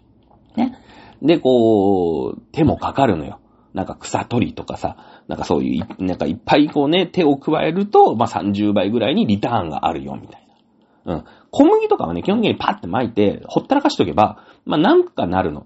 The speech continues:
だけど四倍ぐらいしかないみたいなね。あの、そういう、まあ、作物なんで、米ってほんとスーパーフードで、まあ、米が取れるから、うーん、なんだろうね、豊か。うん、米が取れるとこってやっぱ豊かなんだよね。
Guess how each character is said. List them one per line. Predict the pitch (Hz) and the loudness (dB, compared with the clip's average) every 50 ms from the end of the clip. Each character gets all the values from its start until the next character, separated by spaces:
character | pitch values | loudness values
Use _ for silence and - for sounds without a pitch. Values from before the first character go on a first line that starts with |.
| _ _ | _ _
だ | - - - | -2 0 0
け | - - | 2 2
ど | 147 | 2
四 | 107 101 107 139 160 170 | 2 4 2 2 0 0
倍 | 165 180 180 170 | 2 2 2 2
ぐ | 185 | 0
ら | - - | -2 -2
い | - | -6
し | - | -10
か | - - | -12 -12
な | 80 87 92 92 | -8 -8 -8 -8
い | - | -10
み | - - | -12 -16
た | - - | -18 -18
い | - | -18
な | - 120 | -10 -8
ね。 | 180 240 - - _ _ _ _ _ _ _ _ _ _ _ _ _ _ _ _ _ - - | -8 -8 -8 -14 _ _ _ _ _ _ _ _ _ _ _ _ _ _ _ _ _ -6 -2
あ | 107 110 101 | 0 2 2
の、 | 92 87 87 | 2 0 -2
そ | - - 170 160 | 0 2 2 4
う | 160 | 4
い | 160 | 4
う、 | 156 151 | 4 4
ま | 147 139 123 92 | 4 4 2 2
あ、 | 76 | 0
作 | - - 98 - 185 175 | -4 -6 -2 0 2 2
物 | 117 - - - 82 | 2 0 -2 -6 -4
な | 82 87 | -4 -4
ん | 82 78 69 | -4 -4 -2
で、 | 76 90 95 82 - - _ _ _ _ _ _ _ _ _ _ _ _ _ _ _ - | 0 0 0 0 -2 -6 _ _ _ _ _ _ _ _ _ _ _ _ _ _ _ -4
米 | - 139 135 151 165 | -2 0 2 2 0
っ | - | 0
て | - 90 | -2 -2
ほ | 95 98 | -2 -2
ん | 95 | -2
と | 107 | -4
ス | 107 - 131 | -2 2 2
ー | 135 135 | 2 4
パ | 135 127 120 | 4 4 4
ー | 120 | 4
フ | 120 131 117 95 | 4 2 2 2
ー | |
ド | - 120 | 0 0
で、 | - 92 95 87 - - - - - - - - | 0 2 0 0 0 -8 -18 -20 -20 -20 -18 -6
ま | - 147 147 | -4 -4 -4
あ、 | |
米 | - - 202 214 262 370 | 2 4 4 6 6 4
が | 381 294 185 | 4 2 0
取 | - - 170 165 208 | -2 -2 0 2 2
れ | 240 | 2
る | 226 202 | 2 0
か | 208 - 208 | 0 0 0
ら、 | 214 311 381 330 185 - - _ _ - - _ _ | 2 2 2 2 0 -2 -8 _ _ -20 -20 _ _
う | - | -6
ー | 113 | -4
ん、 | 117 113 113 110 107 104 101 95 87 87 90 82 71 62 58 50 50 50 50 50 50 - - - - 50 50 | -2 -2 0 0 0 0 0 -2 -2 -4 -6 -6 -6 -8 -8 -8 -8 -10 -12 -12 -14 -14 -16 -18 -18 -14 -6
な | - 90 90 | -4 -4 -4
ん | |
だ | 78 - | -4 -6
ろ | - - | -6 -2
う | 95 | 0
ね、 | 139 156 - - - - | 0 0 0 -4 -10 -16
豊 | - - 101 113 113 - 95 - | -4 2 2 4 4 4 0 -2
か。 | - - - - _ _ _ _ _ _ _ _ _ - | -2 -8 -10 -14 _ _ _ _ _ _ _ _ _ -4
う | 110 101 95 | -2 -2 -2
ん、 | 101 | -2
米 | - 127 160 202 240 | -4 -4 -2 0 0
が | 240 233 | 0 2
取 | 233 214 220 | 2 4 2
れ | 220 | 2
る | 202 | 2
と | 202 - | 0 -2
こ | 196 | -2
っ | 196 | -4
て | - | -4
や | - | -6
っ | 113 | -6
ぱ | - | -4
豊 | - 240 143 156 147 160 143 | 0 2 2 4 4 2 0
か | - 104 92 | 0 -2 -4
な | 80 85 | -4 -8
ん | 82 80 | -12 -14
だ | - - | -14 -10
よ | - | -6
ね。 | - 196 208 208 | -4 -4 -4 -4